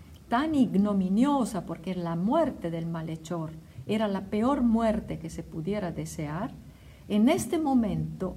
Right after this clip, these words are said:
es cuando, es cuando se glorifica al Padre, se ve la gloria del Padre. Eh, dicho en términos muy sencillos, gloria,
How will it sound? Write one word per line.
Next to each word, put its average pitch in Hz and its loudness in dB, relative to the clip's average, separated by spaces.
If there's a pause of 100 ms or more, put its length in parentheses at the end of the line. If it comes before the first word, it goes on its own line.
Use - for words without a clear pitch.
es 214 -4
cuando, 294 0 (420)
es 214 -2
cuando 233 2 (240)
se 262 2
glorifica 214 0
al 180 -4
Padre, - -10 (160)
se 277 2
ve 302 4
la 294 4
gloria 226 4
del 170 -2
Padre. 156 -8 (800)
Eh, - -8
dicho 254 2
en 240 6
términos 247 6
muy 220 6
sencillos, 196 0
gloria, 208 2